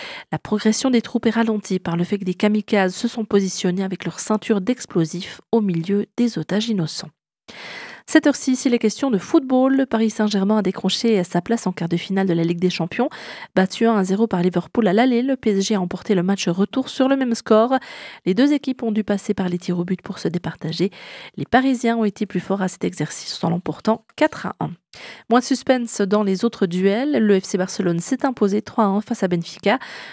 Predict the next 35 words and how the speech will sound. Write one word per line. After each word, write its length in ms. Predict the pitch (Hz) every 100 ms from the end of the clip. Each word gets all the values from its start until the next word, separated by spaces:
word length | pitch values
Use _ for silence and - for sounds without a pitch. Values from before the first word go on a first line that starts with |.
| -
Le 60 | 160
Bayern 360 | 202 277 302 269
Munich 340 | 208 214 -
l'a 80 | 190
emporté 340 | 185 180 175
trois 200 | - 175
à 40 | 180
zéro 260 | 175 175
face 240 | - 175 160
au 60 |
Bayer 280 | 170 180 170
Leverkusen 800 | 175 185 - - 240 247 247 240
et 80 | 214
l'Inter 360 | 202 190 185
Milan 320 | 170 170 175 190
a 80 |
gagné 320 | 180 170 185 170
deux 200 | 208 262
à 220 | 226 -
un 160 | 202
contre 340 | 214 - - 170
le 80 | 156
Feyenoord 600 | - 240 214 190 180 160
de 80 |
Rotterdam. 640 | 156 240 214 160 165 180 208 - - - -
Ces 140 | -
trois 260 | - 277 277
équipes 320 | 262 220 -
s'étaient 260 | 214 196 170
déjà 300 | 165 190 190
imposées 500 | 180 170 170 202 208
lors 380 | 208 226 220 -
du 140 | 156 240
match 260 | 277 -
aller. 220 | 175 165